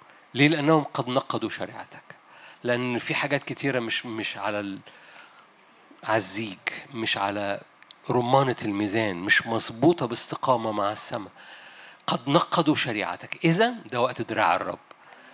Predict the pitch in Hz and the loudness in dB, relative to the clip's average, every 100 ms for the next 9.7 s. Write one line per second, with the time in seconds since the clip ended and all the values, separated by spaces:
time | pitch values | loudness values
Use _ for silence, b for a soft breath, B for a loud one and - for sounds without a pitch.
0 | B B B - 151 143 143 139 120 127 | B B B 0 4 6 6 6 4 0
1 | 135 131 - - 123 151 220 190 139 190 | 2 2 -2 -2 -4 -2 0 2 4 4
2 | 165 160 147 - 196 202 196 175 170 185 | 2 0 0 0 0 2 0 -2 -2 -2
3 | - 180 170 151 180 185 170 - - - | -2 -2 0 0 0 -2 -2 -4 -14 -14
4 | - B B B B B B B B B | -20 B B B B B B B B B
5 | B B B B B B B 135 123 131 | B B B B B B B 0 0 2
6 | 170 185 185 - 127 196 185 151 131 175 | 2 4 4 4 4 4 4 2 2 2
7 | 170 160 175 165 185 147 180 - - 202 | 2 0 0 0 -4 -4 -4 -4 -8 -6
8 | 202 233 - - 190 202 196 - - 226 | -6 -6 -6 -8 -6 -2 -2 0 0 2
9 | 247 233 190 190 196 190 | 2 2 0 2 4 2